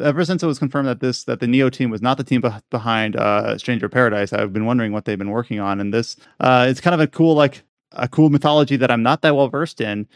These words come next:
That this, I, I, and I do also kind of, uh, when they say that it's not gonna be as loot-based as the Neo games, I wonder if that's gonna be, it's gonna be more like, I hate to say this, but maybe more like Dark Souls or like Elden Ring, where you have kinda, like, explicit weapon types or gear types that are then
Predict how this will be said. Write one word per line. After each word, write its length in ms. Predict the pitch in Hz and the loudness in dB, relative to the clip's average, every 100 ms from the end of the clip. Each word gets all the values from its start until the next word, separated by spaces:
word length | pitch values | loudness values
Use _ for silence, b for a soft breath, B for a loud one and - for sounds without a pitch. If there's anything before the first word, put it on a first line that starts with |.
| b b | b b
That 200 | - 117 - | -6 -4 -6
this, 180 | 113 - _ 208 _ - | -10 -12 _ -20 _ -14
I, 140 | 110 104 | -6 -4
I, 160 | 107 | -2
and 320 | 107 - 120 120 | -4 -2 0 2
I 140 | 120 | 2
do 220 | 104 139 | 4 6
also 240 | 160 147 131 | 6 4 0
kind 220 | 143 127 | 2 2
of, 180 | 113 101 _ b b b - _ _ | 0 -2 _ b b b -20 _ _
uh, 120 | 127 | 2
when 140 | 127 143 | 6 6
they 120 | 160 | 6
say 140 | 185 | 4
that 140 | 160 135 | 4 2
it's 100 | 131 | 0
not 140 | 131 | -2
gonna 100 | 147 | 0
be 140 | 123 | 2
as 220 | 120 101 87 | 2 0 -4
loot-based 520 | 107 - 139 147 - | -6 -2 -2 -2 -6
as 420 | - 139 139 139 | -4 0 0 0
the 100 | 127 | 2
Neo 240 | 135 139 143 | 4 6 4
games, 300 | 143 151 139 | 4 2 2
I 60 | |
wonder 160 | 120 127 | 4 4
if 60 | 123 | 4
that's 160 | 123 | 2
gonna 120 | - | 2
be, 220 | 117 113 113 | 0 -2 -2
it's 140 | 123 | -2
gonna 120 | 123 | -2
be 60 | 110 | -2
more 260 | 107 107 | 0 -2
like, 260 | 104 104 104 | 0 -2 -2
I 80 | - | -6
hate 200 | - 113 | -4 -6
to 80 | 160 | -2
say 140 | 135 | -2
this, 120 | 117 104 | -2 -2
but 120 | 117 | -2
maybe 160 | 117 | -2
more 200 | 104 113 | 0 -2
like 220 | 107 117 131 | 2 0 0
Dark 200 | 104 92 | -6 -8
Souls 280 | - 95 92 | -10 -10 -8
or 80 | |
like 200 | 95 95 | -8 -8
Elden 240 | 98 98 98 | -6 -6 -6
Ring, 260 | 95 98 | -8 -8
where 300 | 101 95 92 - 175 156 | -6 -4 -6 -8 -18 -4
you 80 | 110 | 0
have 180 | 113 | 0
kinda, 180 | 104 117 | -2 -6
like, 160 | 107 107 | -6 -8
explicit 540 | 120 - 139 - 113 - | -12 -10 -10 -8 -12 -8
weapon 340 | 113 - 110 | -10 -8 -10
types 240 | 110 104 | -8 -8
or 60 | 113 | -10
gear 260 | 95 117 110 | -10 -8 -8
types 300 | 110 104 - | -8 -10 -8
that 120 | 107 | -8
are 80 | 104 | -6
then 380 | 110 104 104 | -8 -8 -10